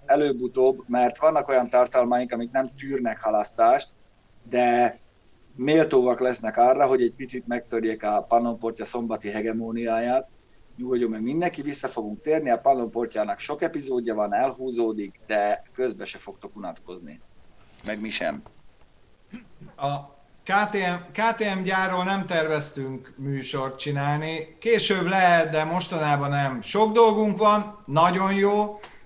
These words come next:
Speaker 2: nagyon jó autókat fogunk tesztelni, aztán majd lehet, hogy egyszer motorokat is.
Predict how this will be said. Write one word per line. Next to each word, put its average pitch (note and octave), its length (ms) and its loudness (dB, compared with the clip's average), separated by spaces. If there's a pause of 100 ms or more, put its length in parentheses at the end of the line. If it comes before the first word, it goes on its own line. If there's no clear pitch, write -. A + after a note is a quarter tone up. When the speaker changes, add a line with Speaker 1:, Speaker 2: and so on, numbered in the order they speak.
Speaker 2:
nagyon G#3 400 2
jó G3 200 8
autókat F#3+ 640 2
fogunk F#3+ 340 -4
tesztelni, F#3 720 -2
aztán F3+ 320 -6
majd F3 200 -2
lehet, E3 360 2
hogy B2+ 240 -10
egyszer C3+ 400 -8
motorokat C3 600 -8
is. D3 340 -8